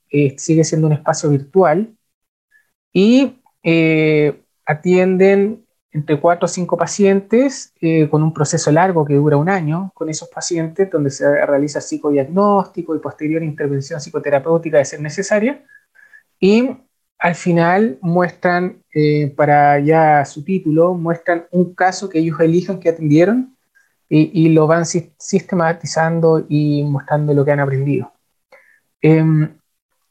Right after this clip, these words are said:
en términos concretos, eh, en la teleatención de usuarios, eh, se realizó, bueno, los usuarios como llegan, llegan de manera espontánea,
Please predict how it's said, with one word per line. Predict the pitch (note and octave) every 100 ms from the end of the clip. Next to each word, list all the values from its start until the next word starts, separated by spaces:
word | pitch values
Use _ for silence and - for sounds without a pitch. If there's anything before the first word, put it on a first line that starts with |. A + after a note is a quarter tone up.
| _ _ -
en | D3+
términos | G3 G3+ -
concretos, | D#3+ - F#3 F#3 G#3 G#3 - -
eh, | D#3+ D#3 D#3+ - _ _ _ _ _ _ _ -
en | D#3 D#3
la | D#3
teleatención | F#3 F3+ E3+ D#3 - F3
de | F3
usuarios, | D#3 - D#3+ D#3+ E3+ F#3 F#3 - - -
eh, | D#3 D3+
se | C#3+ - - D3
realizó, | D3+ C#3+ - - E3+ E3 E3 D#3
bueno, | C#3+ - _ _ _ -
los | E3 D#3
usuarios | F3+ F3+
como | F#3 F3+
llegan, | E3+ F3+ F#3+ F#3+
llegan | D#3 D3
de | C#3+
manera | C#3 C#3+ C#3
espontánea, | - C#3+ - G#3+ G#3+ A#3+